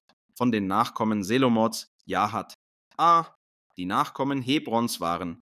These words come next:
Jeria das Oberhaupt, Amaria der Zweite, Jahaziel der Dritte,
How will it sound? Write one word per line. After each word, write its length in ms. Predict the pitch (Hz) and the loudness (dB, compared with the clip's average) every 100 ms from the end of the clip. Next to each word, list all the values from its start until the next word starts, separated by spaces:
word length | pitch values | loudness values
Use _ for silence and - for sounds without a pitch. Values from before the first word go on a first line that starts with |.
| _ _ - | _ _ -6
Jeria 600 | 107 139 123 135 127 120 | 0 0 2 2 0 0
das 300 | 113 107 - | -4 -6 -4
Oberhaupt, 540 | 127 107 80 - - _ _ _ | 0 0 -2 -12 -18 _ _ _
Amaria 560 | 92 98 117 127 120 110 | -6 0 0 2 0 0
der 160 | 110 | -2
Zweite, 500 | - 101 107 87 69 _ _ - | -2 -2 -4 -4 -12 _ _ -4
Jahaziel 680 | 92 98 127 123 123 120 113 | -4 0 0 2 2 2 0
der 140 | 101 | -2
Dritte, 460 | 123 160 156 143 | -2 -4 -2 -6